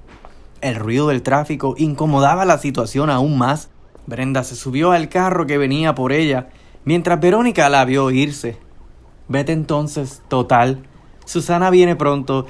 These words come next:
y es mucho más divertida que tú. Aburrida". Mientras, otro que precisamente se sentía perturbado por el ruido de la ciudad era Israel. Este,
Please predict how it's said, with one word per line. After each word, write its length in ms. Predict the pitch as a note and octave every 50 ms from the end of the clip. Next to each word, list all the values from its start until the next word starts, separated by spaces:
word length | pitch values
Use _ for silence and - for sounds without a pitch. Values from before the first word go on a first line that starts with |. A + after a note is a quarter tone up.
| - - - -
y 120 | B2 C3
es 100 | C#3+ C#3+
mucho 380 | C3+ C3+ D3 D#3+ D#3 - E3 C#3+
más 240 | B2+ B2+ C3+ C3+ A#2+
divertida 520 | C3 B2 A#2+ A#2 A2+ - B2+ B2 A#2+ A#2+ A2
que 80 | A#2
tú. 160 | A2+ - B2+ A#2+ A#2+ A#2 - - - - - - - - - - - -
Aburrida". 760 | A#2 A2+ G2+ G#2 A2 G#2+ G2+ G2 F#2+ G#2+ A2+ A2+ G#2+ G#2+ G#2+ - - - - - - - - - - - - - - - - -
Mientras, 420 | B2+ D#3 F#3 F3+ - - F2+ - - - - - - - - - - -
otro 280 | D#3+ G#3 B3 B3+ A3+ F#3+
que 120 | G3 F3
precisamente 840 | - D#3 D3+ C#3 B2+ - F3+ G3+ G#3 A#3 G3 D#3+ E3 F3 F#3+ F#3 F#3
se 160 | F3 E3 D3
sentía 420 | B2 C#3 C3 B2 G#2 C#3+ D3+ E3+ E3+
perturbado 720 | E3 C#3+ B2+ - - A#2+ A#2 G#2+ A#2 C3 D#3 E3 C#3 A#2
por 160 | - C3+ B2
el 160 | A#2 A2+ A2+ A2
ruido 320 | G#2+ C#3+ D3+ E3 D#3 C#3
de 80 | C3 C3
la 140 | B2+ B2+
ciudad 480 | C3 - - A#2+ A#2+ B2 D3+ D#3+ D#3 -
era 340 | - C#3+ D3+ F3 F#3 F#3 E3+
Israel. 560 | D3+ C#3 A#2+ B2+ B2+ A#2+ A#2+ C3 D3+ E3 F3 E3+ - - _ _ - - - _ _ -
Este, 420 | A#2 D3 C#3 C#3 - B2+ A#2 A2+